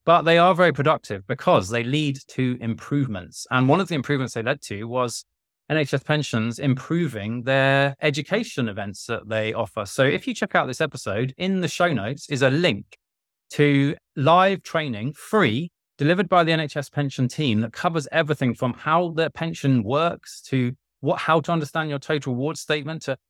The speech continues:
thinking about what you need to do before retirement. And thank you so much to the members of the Medics Money community.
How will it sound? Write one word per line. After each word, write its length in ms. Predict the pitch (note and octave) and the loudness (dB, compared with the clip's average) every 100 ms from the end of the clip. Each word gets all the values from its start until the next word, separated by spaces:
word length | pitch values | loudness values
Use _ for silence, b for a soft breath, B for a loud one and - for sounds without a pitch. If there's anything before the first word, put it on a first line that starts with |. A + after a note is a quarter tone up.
| _ _ | _ _
thinking 340 | F#3 F#3 E3+ | -2 0 2
about 220 | D3 C#3+ | 4 4
what 280 | B2 D3+ - | 4 -2 0
you 140 | D3+ D3 | 2 4
need 180 | C#3 | 4
to 100 | B2+ | 0
do 340 | B2+ C3+ C3 B2 _ _ - | -2 0 0 -4 _ _ -16
before 260 | C3 C#3 B2+ | -4 -2 -2
retirement. 500 | - B2+ A#2+ G#2+ A2 | -4 -6 -6 -6 -2
And 340 | B2 C3 C3 - | 2 2 0 -2
thank 260 | D#3 F3 F3+ | -2 -2 -4
you 60 | |
so 380 | E3+ - F3+ F3+ | -14 -2 2 4
much 460 | E3+ A#2 D2+ - - | 4 2 -2 -14 -4
to 280 | C3+ B2+ B2 | -2 0 2
the 80 | |
members 340 | B2+ C3 B2 A2 | 2 2 2 2
of 220 | C#3 C#3+ | 2 2
the 60 | C#3 | -2
Medics 240 | A#2+ A2 | -4 -6
Money 140 | B2 | -10
community. 540 | A2+ B2+ A#2 - G2 | -8 -8 -8 -10 -14